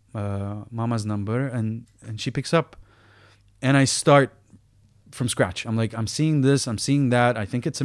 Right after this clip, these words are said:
memory. Does that ring any bells? Do you know what the hell I'm talking about?" And then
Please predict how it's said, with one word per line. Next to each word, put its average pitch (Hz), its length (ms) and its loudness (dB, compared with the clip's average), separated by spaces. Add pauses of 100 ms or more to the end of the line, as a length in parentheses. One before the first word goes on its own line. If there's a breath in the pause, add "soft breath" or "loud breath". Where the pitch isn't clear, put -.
(100)
memory. 123 400 2 (600 soft breath)
Does 117 140 2
that 143 200 6
ring 143 320 4
any 135 140 6
bells? 107 600 0 (320)
Do 117 80 -2
you 113 80 4
know 120 160 4
what 123 260 0
the 123 60 0
hell 110 180 0
I'm 98 100 -4
talking 104 420 -6
about?" 90 260 -12 (1000 soft breath)
And 117 160 0
then 117 360 0